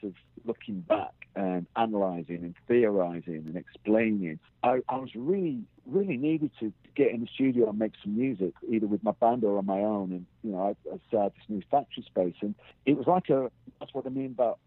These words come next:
being led by my emotions. I, I didn't have time to, you know, kick back and go and sit on a beach somewhere or do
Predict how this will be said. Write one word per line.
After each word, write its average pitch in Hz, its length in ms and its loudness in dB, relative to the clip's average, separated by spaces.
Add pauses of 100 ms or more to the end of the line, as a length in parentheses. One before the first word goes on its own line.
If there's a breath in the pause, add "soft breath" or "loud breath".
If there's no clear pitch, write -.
(100)
being 123 240 -4
led 117 180 2
by 110 160 0
my 107 240 -2
emotions. 104 560 -4
I, - 580 -10
I 107 120 -10
didn't 156 340 -6 (160)
have 117 140 0 (120)
time 131 360 0
to, 110 140 2
you 104 60 0 (240)
know, 110 160 -2 (120)
kick - 240 -4
back 113 300 0 (100)
and 110 220 -8 (200)
go 117 120 2
and 107 120 -6
sit 127 80 0
on 110 140 -2
a 107 60 -4
beach 113 320 0 (100)
somewhere 104 340 0
or 98 160 0
do 110 120 -2